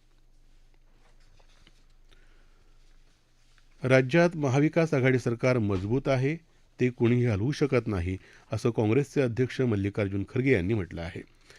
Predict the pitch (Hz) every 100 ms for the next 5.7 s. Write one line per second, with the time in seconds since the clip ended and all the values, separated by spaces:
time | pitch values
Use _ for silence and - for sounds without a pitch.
0 | - - _ 131 135 - 110 120 147 139
1 | 131 139 139 120 101 104 107 - 107 92
2 | - _ _ _ _ - 117 113 135 147
3 | 143 151 135 117 117 110 104 107 104 101
4 | 104 110 131 98 98 107 107 - - -
5 | 113 127 - 160 117 104 -